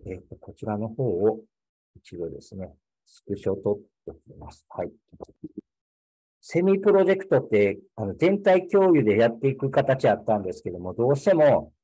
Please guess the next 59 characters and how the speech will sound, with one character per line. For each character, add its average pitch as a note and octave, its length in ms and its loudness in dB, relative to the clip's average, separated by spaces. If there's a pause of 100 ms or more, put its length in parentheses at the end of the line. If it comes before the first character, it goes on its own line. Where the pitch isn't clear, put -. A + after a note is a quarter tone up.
(160)
あ G2+ 160 -4
の、 G2 160 -4
こ A2+ 160 -2
の G#2+ 300 -2 (220)
共 F#3 200 4
有 G3+ 140 4
ノ G#3 120 4
ー - 60 2
ト A2+ 120 2
自 B2+ 240 -4
身 E2+ 160 -6
が、 G2+ 320 0 (200)
や B2 80 -6
っ C3 60 -10
ぱ D#3+ 80 2
り C#3 100 0
こ G#2+ 320 0
う、 - 240 -18
ネ B2+ 80 2
ッ C3+ 60 -2
ト D3+ 120 0
環 G3+ 260 0
境 A#2+ 160 2
に F2 120 -8
よ G#2 180 -2
っ - 40 -20 (100)
て、 F#2 280 -2 (560)
え G2 60 -8
ー、 - 20 -4 (1300)
や D3 80 -16
っ - 20 -12
ぱ C3 80 0
り F#2+ 80 -4
こ G2+ 120 -2
う、 G2 60 -4
人 F3 240 2
数 G3 100 2
が - 140 4
多 E3+ 340 2
け C3 120 0
れ G2 80 4
ば F2+ 120 0
多 C3+ 220 4
い C3+ 60 2
ほ B2+ 160 0
ど、 A2+ 240 2
な C#3 120 -4
か F#3+ 80 -2
な E3+ 80 -2
か E3 120 -2
こ D3+ 200 0
う、 D3 60 -2
ち D3 80 -8
ょ C#3 40 -4
っ - 60 -16
と E2+ 120 -6
ネ G2 120 -4
ッ G#2+ 80 -10
ト、 A2+ 340 0